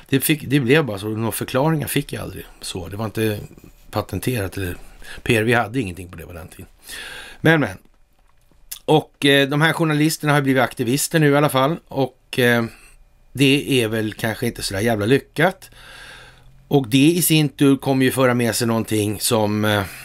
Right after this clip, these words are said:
ja, vad ska vi säga? Det kommer ju bli som Donald Trump har sagt även i den delen nu. Det går ju liksom inte för Wolfgang Hansson och Anders Lindberg och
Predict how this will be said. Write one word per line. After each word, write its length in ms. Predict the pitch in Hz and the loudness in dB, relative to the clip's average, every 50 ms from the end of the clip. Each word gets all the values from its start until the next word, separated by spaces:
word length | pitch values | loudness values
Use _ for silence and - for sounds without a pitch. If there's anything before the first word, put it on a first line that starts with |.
| - - - - - - - - - - - - - - - - - - - _ - - - - - - - - - - - - - - - - - - - - - - - - - | -20 -20 -20 -20 -20 -20 -20 -20 -20 -20 -20 -20 -20 -20 -20 -20 -20 -20 -20 _ -20 -20 -20 -20 -20 -20 -20 -20 -20 -20 -20 -20 -20 -20 -20 -20 -20 -20 -20 -20 -20 -20 -18 -10 -2
ja, 300 | - 127 117 101 101 95 - - | 0 2 2 2 0 -2 -8 -14
vad 140 | - 104 98 | -12 -12 -10
ska 100 | - 104 | -8 -6
vi 60 | 104 | -6
säga? 400 | - - 110 107 113 113 101 85 - - - - _ _ _ _ _ _ _ - - - - - - - - - - - - - - - _ _ _ - - _ _ _ - | -2 0 0 2 2 0 0 -2 -6 -12 -20 -20 _ _ _ _ _ _ _ -20 -20 -20 -20 -20 -20 -20 -20 -20 -20 -20 -20 -20 -20 -20 _ _ _ -20 -20 _ _ _ -4
Det 140 | - 135 147 | 0 0 2
kommer 440 | - - 147 165 165 165 170 170 170 | 4 4 4 4 4 4 2 2 4
ju 120 | 170 165 | 4 2
bli 260 | 123 110 117 113 104 | 2 0 -2 -2 -2
som 200 | 95 - 110 104 | -4 -6 -6 -6
Donald 280 | 104 101 101 101 101 - | -6 -6 -6 -6 -8 -6
Trump 280 | - 92 98 90 - _ - - - - | -6 -6 -6 -8 -10 _ -20 -20 -16 -10
har 120 | 98 107 | -6 -6
sagt 440 | 98 - 95 92 - - - - - - | -2 -2 -2 -2 -4 -6 -14 -14 -6 -2
även 340 | 120 107 98 92 95 98 92 | -2 0 0 -2 -4 -8 -8
i 160 | 95 98 95 | -8 -8 -8
den 420 | 87 82 123 135 160 165 139 101 | -6 0 2 2 4 2 2 0
delen 460 | 82 98 92 90 80 80 82 82 82 | -2 -6 -8 -8 -8 -10 -10 -10 -10
nu. 280 | 85 90 87 - - - - - - - - - - _ _ - _ _ - - - - - - - - - - - | -10 -10 -10 -12 -12 -16 -20 -20 -20 -20 -20 -20 -20 _ _ -20 _ _ -20 -20 -20 -20 -20 -20 -20 -20 -20 -12 -2
Det 100 | - 131 | -2 0
går 320 | 120 107 123 117 113 117 131 | 2 4 4 4 6 6 6
ju 100 | 139 131 | 6 6
liksom 300 | 113 98 - - 110 107 | 4 0 -2 -4 -6 -6
inte 180 | 98 87 - | -6 -8 -10
för 240 | - - 104 95 92 | -8 -6 -6 -4 -4
Wolfgang 420 | 90 95 98 90 - - 92 95 | -6 -6 -6 -8 -8 -8 -8 -6
Hansson 380 | 87 95 90 85 85 - 98 90 | -6 -6 -6 -6 -8 -8 -6 -6
och 60 | 90 | -4
Anders 220 | 92 90 90 - - | -4 -4 -4 -4 -4
Lindberg 560 | 104 101 95 90 82 87 87 87 87 87 85 | -2 -2 -2 -2 -2 0 0 0 0 -2 -4
och 100 | 85 | -6